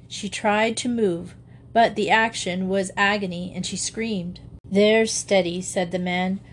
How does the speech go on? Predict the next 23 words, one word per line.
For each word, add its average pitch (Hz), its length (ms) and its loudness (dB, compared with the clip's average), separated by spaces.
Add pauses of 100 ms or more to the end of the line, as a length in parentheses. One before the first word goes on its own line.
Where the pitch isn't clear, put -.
(120)
who 262 80 2
had 233 400 4
been 220 160 0
taking 226 400 -4
off 208 180 -2
his 220 140 -6
coat 190 240 -2
and 196 100 -6
scarf. 165 500 -6 (920)
"You'll 202 240 4
be 196 160 0
black 185 460 0
and 208 120 -2
blue 220 280 0
all 240 260 6
over, 202 500 0
and 196 160 -2
I 190 140 0
expect 185 460 -6
your 233 100 -2
fingers 202 640 0
are 190 240 0
there. 185 500 -2